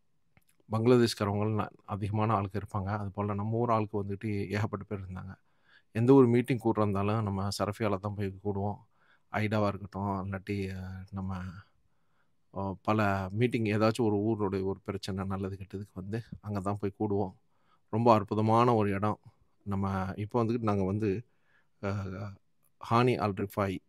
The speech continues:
அந்த மஸ்ஜிதை நோக்கி போயிட்டுருக்கோம். After மக்ரிப் வந்துக்கிட்டு நாங்க friends, பழைய நண்பர்கள் எல்லாரும் meet பண்றதுக்காக ஒரு ஏற்பாடு பண்ணியிருக்கோம். அல்ஹம்துலில்லாஹ். திடீர் ஏற்பாடு, நம்ம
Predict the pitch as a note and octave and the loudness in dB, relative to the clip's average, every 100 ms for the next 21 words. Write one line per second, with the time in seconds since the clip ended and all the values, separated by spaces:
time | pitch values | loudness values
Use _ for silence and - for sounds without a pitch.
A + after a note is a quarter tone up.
0 | _ - G2+ F#2+ G#2 A2+ A2+ G2+ G2 G2+ | _ -6 -4 -2 0 0 0 0 -2 -4
1 | G#2 F#2+ G2 A2 A2+ - _ _ _ _ | -4 -4 -4 -4 -4 -6 _ _ _ _
2 | G#2 - G#2+ G2 G#2 A2 A2 G2 G2 F#2+ | -6 -2 -2 0 0 0 0 -2 -6 -8
3 | - G#2+ G2 G#2 _ _ _ _ _ G2+ | -2 -2 -2 -6 _ _ _ _ _ -4
4 | G2 G2 - G#2 F#2+ G#2 G2 F2 - G2+ | -2 -4 -4 -4 -4 -4 -4 -6 -4 -2
5 | G2+ F#2+ G2+ G#2+ G#2 G2 F#2+ F#2+ F#2+ G2 | -2 -2 -2 0 0 -2 -4 -4 -4 -2
6 | G2+ - F#2+ G2 G2 G2 F#2+ G2 F#2 F2+ | -4 -4 -6 -6 -4 -4 -4 -8 -10 -12
7 | G#2 _ _ _ _ - A2 F#2+ G2+ - | -18 _ _ _ _ -6 -4 -2 -2 -2
8 | G2 G2 F#2+ G#2 - - _ - F#2 G2+ | -4 -4 -2 -4 -4 -18 _ -10 -6 -4
9 | G2 G2 G2+ - _ _ _ _ _ G#2 | -4 -2 -4 -6 _ _ _ _ _ 0
10 | A2+ A2 A2 - G#2+ G#2 G#2+ - _ _ | 4 6 4 4 2 4 0 -4 _ _
11 | _ F#2+ | _ -8